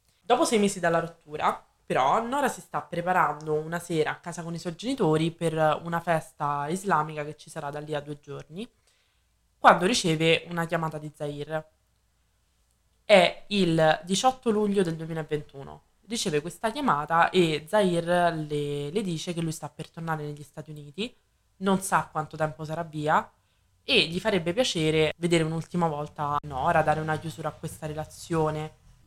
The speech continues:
mettere un punto alla fine della loro storia, appunto perché non sa quello che gli porterà la vita da questo momento in poi. Lei è un po' titubante, è un po' titubante, però alla fine decide di accettare, anche perché si erano detti di vedersi in una piazza,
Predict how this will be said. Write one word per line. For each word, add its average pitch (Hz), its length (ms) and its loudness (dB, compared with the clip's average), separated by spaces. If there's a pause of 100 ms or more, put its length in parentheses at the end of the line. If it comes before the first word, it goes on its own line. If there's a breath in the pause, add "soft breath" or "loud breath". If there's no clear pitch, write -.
(460)
mettere 190 360 6
un 247 160 4
punto 170 280 -4
alla 160 100 2
fine 160 180 -2
della 156 200 2
loro 156 180 0
storia, 143 380 -2
appunto 151 360 -12
perché 151 340 -6
non 170 220 -6
sa - 320 -8
quello 147 220 -2
che 139 500 -8 (160)
gli 156 120 -8
porterà 151 340 -6
la 156 140 2
vita 143 160 -4
da 143 100 -2
questo 143 260 -14
momento 143 360 -8
in 135 100 -20
poi. 143 260 -12 (1400)
Lei 285 160 6
è 247 40 8
un 202 120 4
po' 208 160 6
titubante, 165 920 2 (360)
è - 100 -2
un 190 100 4
po' 170 140 -4
titubante, 202 720 0
però 202 180 4
alla 175 140 4
fine 160 220 -4
decide 151 300 -6
di 147 100 -2
accettare, 147 640 -4
anche 220 220 -2
perché 147 220 -8
si - 160 -10
erano 147 240 -4
detti 151 320 -6
di 147 100 -6
vedersi 147 680 -2
in 147 80 -6
una 147 160 -8
piazza, 151 580 -2